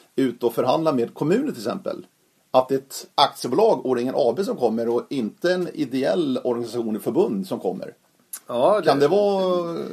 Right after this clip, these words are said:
Speaker 2: Ja,
Speaker 1: en
Speaker 2: det är
Speaker 1: fara
Speaker 2: klart.
Speaker 1: någonstans?
Speaker 2: Ja, det finns en risk. Det finns en risk. Det gör det absolut. Eh, och, och det är olika, olika kommuner. Eh, det finns kommuner som har in, inskrivet i sina reglementen att man får inte stötta bolag. Eh,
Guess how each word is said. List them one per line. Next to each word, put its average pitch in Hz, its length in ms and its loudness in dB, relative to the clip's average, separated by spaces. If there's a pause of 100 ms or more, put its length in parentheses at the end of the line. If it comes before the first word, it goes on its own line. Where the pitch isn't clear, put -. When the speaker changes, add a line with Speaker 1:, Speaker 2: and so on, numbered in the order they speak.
(300)
Speaker 2:
Ja, 170 140 6
Speaker 1:
en 196 60 10
Speaker 2:
det - 60 4
är - 20 2
Speaker 1:
fara 202 160 10
Speaker 2:
klart. 139 140 6
Speaker 1:
någonstans? 127 340 0
Speaker 2:
Ja, 147 80 6
det 165 100 2
finns 247 240 0
en 160 80 2
risk. - 340 -10
Det 180 100 0
finns 185 220 -4
en 117 60 -8
risk. - 380 -14
Det 156 120 0
gör 185 140 2
det 127 120 -2
absolut. 131 440 -6
Eh, 131 640 -6 (540)
och, 175 180 2
och 190 160 -2
det 165 140 6
är 208 60 12
olika, 180 600 4
olika 135 440 2
kommuner. 143 640 0 (280)
Eh, 65 640 -8 (460)
det 147 180 -8
finns 175 220 0
kommuner 143 440 2
som 131 220 -6
har 135 120 0
in, 127 280 -4
inskrivet 139 600 -2
i 160 80 -8
sina 151 220 -4
reglementen 131 640 -2
att 113 140 -8
man 117 140 -6
får 120 120 -6
inte 113 180 -8
stötta 117 300 -6
bolag. 123 600 -2 (600)
Eh, - 640 -8